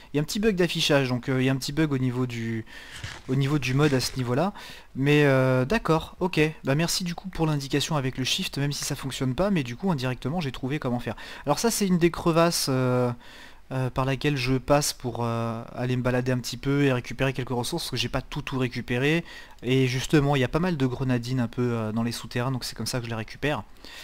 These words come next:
Hop, mais encore une fois, voilà, ce qui est chiant, c'est que Bonjour toi. Tu, tu me laisses tranquille, on est d'accord, hein.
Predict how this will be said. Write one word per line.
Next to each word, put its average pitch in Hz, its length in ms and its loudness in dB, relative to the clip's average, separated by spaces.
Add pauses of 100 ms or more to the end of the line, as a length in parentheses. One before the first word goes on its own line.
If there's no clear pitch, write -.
(600)
Hop, 180 240 4 (140)
mais 123 140 2
encore 127 240 4
une 123 80 0
fois, 147 120 4
voilà, 107 160 4
ce - 60 -8
qui - 80 -6
est 110 40 -2
chiant, - 220 -2
c'est 120 200 -6
que 113 200 -6 (1700)
Bonjour 120 340 -4
toi. 160 240 0 (560)
Tu, 135 280 0
tu 143 120 -4
me 143 40 0
laisses 143 140 2
tranquille, 135 340 -2
on 107 60 0
est 107 80 0
d'accord, 107 320 -4
hein. 123 100 -10